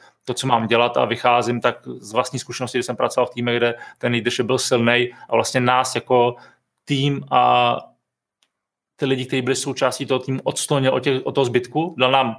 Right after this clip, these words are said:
prostředky a nechal nás dělat svoji práci, čili jsme měli už tu autonomii. Ale pr-, vracíme se zpátky k tomu, ten hardware a software nemůžete po lidech chtít, aby dělali něco, na co nemají hardware a software, takže je tam i, i tady ta rovina. Ale určitě souhlas, nemůžu lidem poslat pět minut před meetingem,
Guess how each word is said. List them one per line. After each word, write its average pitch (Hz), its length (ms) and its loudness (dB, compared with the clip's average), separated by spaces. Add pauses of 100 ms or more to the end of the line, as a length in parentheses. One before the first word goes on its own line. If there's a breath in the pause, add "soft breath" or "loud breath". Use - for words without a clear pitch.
prostředky 175 800 -2 (460)
a 131 100 -6
nechal 135 240 0
nás 135 180 2
dělat 127 140 2
svoji 135 180 -2
práci, 120 460 0
čili 113 180 -8
jsme 117 160 -6
měli 120 160 -4
už - 80 -8
tu 123 80 -4
autonomii. 107 460 -2
Ale 135 260 4 (260 loud breath)
pr-, - 140 -2
vracíme 151 280 0
se 160 60 -2
zpátky 151 240 0
k - 20 -2
tomu, 135 200 0
ten 127 140 0
hardware 135 260 2
a - 20 -2
software 139 300 0
nemůžete 139 320 -2
po 143 100 -2
lidech 135 160 0
chtít, - 160 -10
aby 135 140 -2
dělali 131 280 2
něco, 127 260 -6
na 127 60 -2
co 135 120 -6
nemají 127 260 0
hardware 120 380 0
a 123 40 -2
software, - 420 -14
takže 104 200 -12 (260 soft breath)
je 120 80 -4
tam 127 180 -2
i, 135 80 2
i 131 220 -2
tady 117 160 0
ta 131 100 4
rovina. 113 240 2
Ale 120 160 2
určitě 139 160 0
souhlas, 127 480 2 (720)
nemůžu 123 260 2
lidem 120 180 4
poslat - 220 0
pět - 160 0
minut 120 120 0
před 120 180 -4
meetingem, 113 400 0